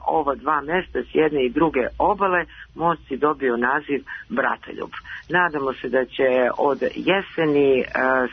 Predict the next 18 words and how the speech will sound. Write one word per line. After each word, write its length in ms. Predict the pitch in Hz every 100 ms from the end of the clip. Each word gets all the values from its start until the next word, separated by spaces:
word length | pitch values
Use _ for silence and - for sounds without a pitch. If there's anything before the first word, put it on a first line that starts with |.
| -
sve 160 | 175
ono 240 | 156 156 151
što 320 | - 139 131
su 260 | - 143 131 - - -
do 140 | 151 -
sada 340 | 180 180 147
radili, 580 | 131 147 160 185 165 127
a 120 | 123
to 220 | 123 156
je 100 | 151
prelazak 500 | 131 135 151 156 143
đaka 400 | 127 147 156 - 127 -
sa 60 |
jedne 300 | 127 147 139
na 120 | 135
drugu 320 | 127 202 165 127
stranu, 440 | - 185 175 135
kao 380 | - 143 139